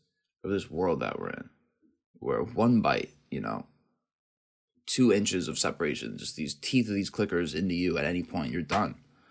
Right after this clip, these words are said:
You're gonna die. And she realizes that, um, Ellie's also bit, but she heals. And that really kind of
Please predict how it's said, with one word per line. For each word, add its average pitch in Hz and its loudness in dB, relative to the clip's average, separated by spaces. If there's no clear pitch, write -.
You're 107 2
gonna 107 6
die. 69 4
And - -2
she 95 0
realizes 76 2
that, 62 0
um, - -10
Ellie's 127 8
also 107 8
bit, - 2
but 71 -2
she - -4
heals. 120 2
And 82 0
that 78 0
really 101 0
kind 98 0
of 85 -4